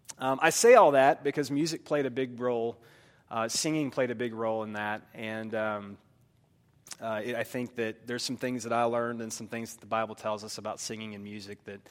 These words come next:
that, uh, that we can learn there. So, uh, as a fair warning,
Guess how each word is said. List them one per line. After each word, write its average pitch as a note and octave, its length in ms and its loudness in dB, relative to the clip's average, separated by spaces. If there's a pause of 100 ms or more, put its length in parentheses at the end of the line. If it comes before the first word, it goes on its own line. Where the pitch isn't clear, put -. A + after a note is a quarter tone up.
(480)
that, G2+ 260 -2
uh, G2+ 140 -4
that G2+ 120 -8
we G#2 100 -8
can G2 160 -16
learn G2 200 -10
there. F#2+ 240 -12
So, A#2+ 320 0 (880)
uh, D#3+ 260 6
as F3 140 6
a F3+ 60 2
fair G3 340 6
warning, G3+ 540 4